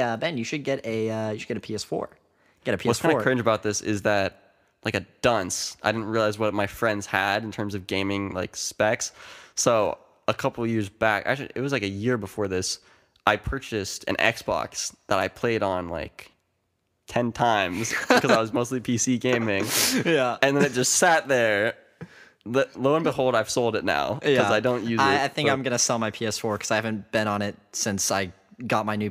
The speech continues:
Speaker 2: I mean,
Speaker 1: P C.
Speaker 2: yeah.
Speaker 1: Yeah, but, um, P S four, I played a lot of Star Wars Battlefront because I
Speaker 2: Mm.
Speaker 1: didn't have a, or I, I had that before my computer broke, but then my computer broke, and I was like, "All right, I guess I'll play, uh, Star Wars." And I think there's a couple other games that we played, but then
Speaker 2: I mean, Battlefield one.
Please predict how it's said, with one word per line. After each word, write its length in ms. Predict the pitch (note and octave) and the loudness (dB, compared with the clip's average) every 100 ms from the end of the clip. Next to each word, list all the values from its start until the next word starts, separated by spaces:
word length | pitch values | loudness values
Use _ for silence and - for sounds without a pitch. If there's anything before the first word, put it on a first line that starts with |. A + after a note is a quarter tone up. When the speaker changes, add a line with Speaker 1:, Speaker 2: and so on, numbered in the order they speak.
| - | 0
Speaker 2:
I 60 | A2+ | 2
mean, 20 | |
Speaker 1:
P 0 | |
C. 360 | G2+ G2 G2+ G#2+ | 2 2 -2 0
Speaker 2:
yeah. 420 | G#2+ F#2+ G2 G#2 G#2 - | 2 2 2 -4 -10 -10
Speaker 1:
Yeah, 300 | - A2+ G#2 | -2 0 0
but, 280 | A2 C3 C3 | 0 0 0
um, 360 | C3+ C3+ A#2+ A#2 _ - | 0 0 -2 -6 _ -10
P 160 | - F3 | -2 0
S 120 | - | 0
four, 600 | - F#3 F3 F3 F3+ F3+ | -2 0 2 2 0 0
I 300 | A#2+ A#2+ A#2+ | 0 0 -2
played 560 | B2 - C3+ C3 C3 B2+ | -4 -4 -2 0 2 0
a 120 | A2+ | 0
lot 320 | A2 A#2 C#3 C#3+ | 0 2 2 0
of 80 | |
Star 220 | - C#3 C3 | -2 0 0
Wars 160 | A#2+ | -2
Battlefront 540 | A2+ A2 B2 D3+ C#3+ - _ - | -2 -2 -2 -4 -4 -6 _ -12
because 340 | G#2 G2+ A#2 A#2 | -8 0 2 4
I 160 | G2 | 2
Speaker 2:
Mm. 40 | G2+ | 0
Speaker 1:
didn't 180 | G2+ G2+ | -4 -4
have 180 | G2+ | -4
a, 340 | G2+ F#2+ G2 F#2 - _ - | -4 -4 -6 -10 -14 _ -2
or 200 | A2+ A2 | 0 0
I, 260 | A2+ A#2+ - | 0 -2 -2
I 80 | A#2+ | 0
had 200 | D#3+ F3 | 0 0
that 100 | B2+ | -2
before 240 | A#2 A#2+ | -4 -4
my 80 | A#2 | -4
computer 300 | G#2 A2+ G#2+ | -4 -4 -2
broke, 180 | G#2 G2 | -4 -4
but 60 | |
then 100 | G#2+ | -4
my 60 | G2+ | -4
computer 300 | G#2+ A2+ G2+ | -4 -4 -4
broke, 180 | G2 F2+ | -4 -6
and 60 | F2+ | -8
I 40 | |
was 100 | F2+ | -8
like, 100 | F#2 | -6
"All 60 | B2+ | -6
right, 160 | G#2+ | -6
I 40 | G2+ | -6
guess 180 | G2+ | -10
I'll 40 | - | -8
play, 220 | G2+ F#2 | -8 -8
uh, 120 | F2+ F#2 | -8 -10
Star 260 | - G#2+ | -6 -4
Wars." 320 | G#2 G#2 G#2+ - - - - - - | -4 -4 -6 -10 -20 -20 -20 -16 -6
And 100 | B2 | -4
I 60 | |
think 160 | C#3 G3+ | -2 -2
there's 140 | A3 | -4
a 40 | C3+ | -4
couple 320 | - - G#2+ | -4 -2 -2
other 220 | F2+ G2+ | -2 -4
games 240 | G2 F#2 G2 | -4 -4 -6
that 80 | E2+ | -6
we 60 | F#2 | -6
played, 340 | F#2 F2+ - | -6 -6 -6
but 180 | F#2+ - | -8 -2
then 360 | C#3+ D3+ A2+ A#2+ | 2 2 2 2
Speaker 2:
I 40 | |
mean, 160 | B2+ G#2+ | 2 2
Battlefield 560 | A2 A2 - G#2+ F#2+ | 2 2 -2 -4 -4
one. 440 | G2 F#2+ F#2 G2 | -4 -4 -4 -8